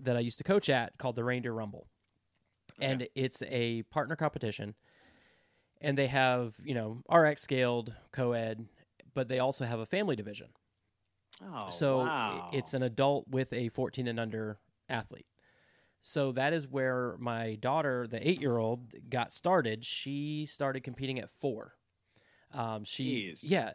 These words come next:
Speaker 1: so she would come to the gym all the time with us, and
Speaker 2: Yeah.
Speaker 1: she just, she would see Daddy work out, and she would wanna go work out.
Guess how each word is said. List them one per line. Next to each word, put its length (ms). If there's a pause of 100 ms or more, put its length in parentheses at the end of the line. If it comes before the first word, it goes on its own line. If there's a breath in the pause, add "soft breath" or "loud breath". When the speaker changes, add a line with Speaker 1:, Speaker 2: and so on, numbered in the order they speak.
(140)
Speaker 1:
so 200
she 180
would 140
come 140
to 60
the 80
gym 400
all 120
the 80
time 220
with 100
us, 300 (320)
and 180
Speaker 2:
Yeah. 260 (440 soft breath)
Speaker 1:
she 220
just, 260 (440)
she 180
would 120
see 140
Daddy 220
work 200
out, 200
and 100
she 140
would 200
wanna 200
go 100
work 180
out. 220